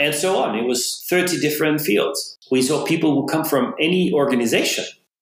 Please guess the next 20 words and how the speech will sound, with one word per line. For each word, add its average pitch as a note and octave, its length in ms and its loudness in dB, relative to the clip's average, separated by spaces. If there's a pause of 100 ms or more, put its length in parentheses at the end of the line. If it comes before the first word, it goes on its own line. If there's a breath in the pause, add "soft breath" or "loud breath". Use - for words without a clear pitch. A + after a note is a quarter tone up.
(160)
They - 120 4
would - 200 2
come C3 180 0
from B2+ 500 0 (220)
municipalities, A#2 880 2
yeah, - 400 0
but - 200 -6 (260)
they A#2 100 2
would, D3+ 380 0
they B2 80 2
would D#3 160 2
also C#3 280 0
come C3+ 220 0
from, A#2+ 640 0 (500 loud breath)
from A2 280 0
small C3+ 420 0
businesses, G#2 720 -2
large D#3 400 -2
businesses, A2 540 -4
multinationals, C3+ 880 0